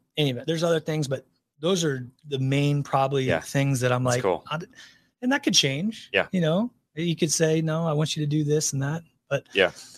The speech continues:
Speaker 1: the beauty is we have such a good team that's so in tune with that. I'll just send them a video or do
Speaker 2: Yep.
Speaker 1: s-, and they, you know, and, and here's the last thing I'll tell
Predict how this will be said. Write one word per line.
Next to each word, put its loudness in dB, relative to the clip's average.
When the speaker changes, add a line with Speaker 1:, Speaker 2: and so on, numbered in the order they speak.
Speaker 1:
the -10
beauty 2
is -2
we 2
have 0
such -2
a -4
good 2
team 0
that's -2
so 0
in -2
tune 0
with -2
that. 0
I'll 0
just 0
send 0
them 0
a -4
video 2
or 0
do -2
Speaker 2:
Yep. 0
Speaker 1:
s-, -8
and 0
they, 0
you -2
know, 0
and, -2
and -2
here's 0
the 4
last 0
thing -4
I'll 0
tell 0